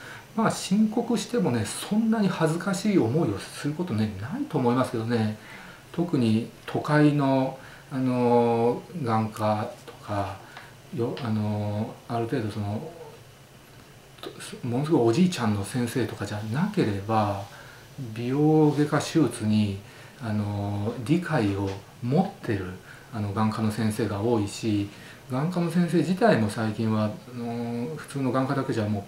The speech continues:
食っていけないから、美容外科の方に進出してきたり、あるいはレーシックとか、あの、近視の手術とか、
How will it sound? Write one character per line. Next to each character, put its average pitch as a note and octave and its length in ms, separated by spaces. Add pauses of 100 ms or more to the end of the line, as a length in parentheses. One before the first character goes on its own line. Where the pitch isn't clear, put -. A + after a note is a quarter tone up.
食 D#3 60
っ - 20
て - 100
い - 40
け D3+ 60
な C3 120
い A2 60
か G#2+ 100
ら、 G#2 80 (240)
美 A#2 80
容 B2 140 (560)
外 B2 100
科 A#2+ 120
の G#2+ 100
方 A2 140
に G2 180 (220)
進 B2 280
出 A2 160
し - 80
て A#2 80
き - 80
た G#2+ 80
り、 G2 100 (280)
あ C3+ 40
る B2+ 80
い - 20
は G#2 140
レ C3 180
ー A2 40
シ G#2+ 200
ッ - 100
ク - 120
と A#2+ 100
か、 G2 380 (580)
あ A2 40
の、 G2+ 580 (160)
近 B2 360
視 A#2+ 180
の A2+ 140
手 A#2+ 140
術 A2 160
と G2+ 80
か、 G2+ 240